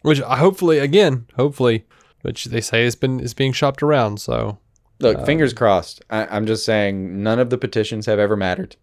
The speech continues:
Speaker 2: Feel free. It won't do anything but clog up your <laughs> email feed when
Speaker 1: Mm-hmm.
Speaker 2: change dot org sends you another series of petitions that you might care about.
Speaker 1: Mm-hmm.
Speaker 2: Um, feel free. It's not gonna cost anything. Go for it. It'll add a number.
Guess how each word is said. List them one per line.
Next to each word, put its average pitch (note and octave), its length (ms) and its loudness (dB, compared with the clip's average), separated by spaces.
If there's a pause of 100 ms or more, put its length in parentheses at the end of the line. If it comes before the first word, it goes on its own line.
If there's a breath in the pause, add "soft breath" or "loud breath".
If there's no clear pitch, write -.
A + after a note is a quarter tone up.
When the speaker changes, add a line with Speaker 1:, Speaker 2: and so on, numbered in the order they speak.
(120)
Speaker 2:
Feel B2+ 300 6
free. B2+ 520 2
It G2 160 -6
won't G#2+ 180 -2
do A2 140 2
anything B2 340 0
but A#2+ 140 -2
clog A#2+ 260 4
up A#2 220 2
your G#2+ 420 4 (300)
<laughs> - 280 -6
email A#2 420 4
feed A2+ 480 -4 (240 soft breath)
when C3 220 2
Speaker 1:
Mm-hmm. B2 200 2
Speaker 2:
change A2 360 0
dot A2+ 200 4
org G#2 320 0
sends A2 280 -4
you A2 160 2
another A2 540 4
series C3+ 460 4
of A2 100 -6
petitions G#2 480 -2
that - 140 -2
you E3+ 100 -8
might C#4 240 -8
care - 160 -6
about. G#4 300 -8 (180)
Speaker 1:
Mm-hmm. A#2+ 480 -2 (280)
Speaker 2:
Um, G#2 460 0 (240)
feel C#3 220 4
free. F2+ 300 2
It's - 200 -10
not C3 120 4
gonna G#2+ 140 2
cost A2 340 2
anything. G#2 400 -4 (100)
Go A#2 140 4
for F#2 240 0
it. - 140 -10 (120)
It'll G#2+ 180 0
add A2 200 6
a G#2+ 40 0
number. A2 460 2